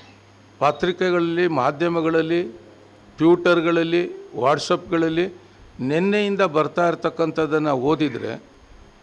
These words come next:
ದಕ್ಷಿಣ ಶಿಕ್ಷಕರ ಕ್ಷೇತ್ರಕ್ಕೆ ಎಲ್ಲೋ ಒಂದು ರೀತಿ ಈ ಚುನಾವಣೆಯಲ್ಲಿ ಕಳಂಕ ಬಂದಿದೆ. ನನ್ನನ್ನು ಗೆಲ್ಲಿಸಿದಂಥ ನಾಲ್ಕು ಚುನಾವಣೆಯಲ್ಲಿ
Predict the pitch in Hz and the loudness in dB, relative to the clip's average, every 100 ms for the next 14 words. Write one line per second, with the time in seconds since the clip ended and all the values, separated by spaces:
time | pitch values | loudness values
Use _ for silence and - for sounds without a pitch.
0 | - - - - - - - 156 165 - | -20 -20 -20 -20 -20 -20 -4 0 0 2
1 | 214 202 - 180 180 175 180 - - 165 | 2 2 0 -4 -6 -4 -4 -4 -4 -2
2 | 170 160 175 147 139 165 185 175 160 151 | -2 -2 -2 -2 0 2 4 2 0 -4
3 | 147 165 190 - - - - - - - | -4 -4 -4 -10 -20 -20 -20 -20 -20 -20
4 | - - - - 147 151 165 175 185 180 | -20 -20 -20 -6 -4 0 0 2 2 2
5 | 165 156 143 160 - 143 156 170 - 160 | 0 -2 -2 -4 -2 2 2 2 0 0
6 | 147 131 120 135 135 117 - - - - | 0 -2 -2 0 0 -4 -12 -20 -20 -20
7 | - - - - - - - - - - | -20 -20 -20 -20 -20 -20 -20 -20 -20 -20
8 | - - - - - - 131 165 196 202 | -20 -20 -20 -20 -20 -10 -4 0 2 0
9 | 180 175 190 208 208 202 196 190 160 175 | 0 2 2 2 0 0 2 2 4 4
10 | 208 - 220 220 202 202 202 202 202 196 | 2 0 -4 0 2 4 4 4 4 2
11 | 151 117 160 | 2 -2 -6